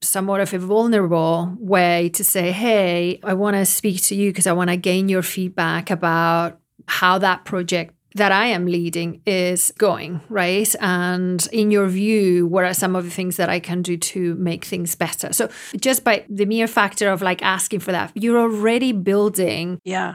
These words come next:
Speaker 1: a lot of equity within that relationship with that manager or manager's manager for you, right? 'Cause everybody, and I think even <laughs> those of you who might think that, or who might say, "Well, but my managers are terrible."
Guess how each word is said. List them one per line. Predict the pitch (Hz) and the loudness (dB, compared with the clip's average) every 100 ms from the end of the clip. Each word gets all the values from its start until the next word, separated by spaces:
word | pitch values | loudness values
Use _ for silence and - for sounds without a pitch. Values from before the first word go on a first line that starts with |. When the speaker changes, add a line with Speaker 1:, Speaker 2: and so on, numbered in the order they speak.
| - | -2
Speaker 1:
a | 196 | 2
lot | 202 202 | 2 4
of | 190 175 - - | 2 2 -2 -2
equity | 220 220 208 - - 175 196 196 | -2 0 0 0 -2 -2 -4 -2
within | 208 202 196 190 185 180 - | 0 2 2 2 0 -2 -4
that | 175 196 196 | 2 2 2
relationship | 196 185 190 196 208 190 - 175 | -2 0 0 0 -2 -4 -4 -2
with | 180 | -2
that | 180 180 | 0 0
manager | 185 180 185 185 185 170 170 165 | 0 2 0 0 -2 -2 -2 -2
or | 175 | 0
manager's | 175 175 175 170 175 - | 0 0 0 -2 -4 -2
manager | 175 190 185 180 190 180 | 0 2 0 -2 -4 -4
for | - 185 | -4 -2
you, | 165 160 156 170 | -2 -4 -6 -6
right? | 180 175 196 - _ _ - | -6 -2 -4 -6 _ _ -4
'Cause | 208 190 _ - | -4 -4 _ -2
everybody, | 226 294 262 254 196 170 165 175 | 0 0 0 0 0 0 -2 -6
and | 190 190 | -4 -4
I | 185 | -4
think | 208 196 202 | -4 -6 -6
even | 208 208 190 170 _ | -4 -4 -4 -8 _
<laughs> | |
those | - 208 190 202 180 170 - 220 | -20 -12 0 4 4 2 2 2
of | 170 | 2
you | 202 214 | 4 6
who | 214 208 | 6 6
might | 214 165 | 4 2
think | - 220 220 | 2 2 2
that, | 214 - _ - | 0 -2 _ 4
or | 226 | 4
who | 233 269 | 4 4
might | 233 226 240 - | 6 4 2 0
say, | 226 196 | 2 4
"Well, | 202 | 4
but | 208 190 | 4 4
my | 180 | 4
managers | 185 190 202 202 196 | 4 4 2 2 -2
are | |
terrible." | 185 214 202 185 | -2 -2 -4 -4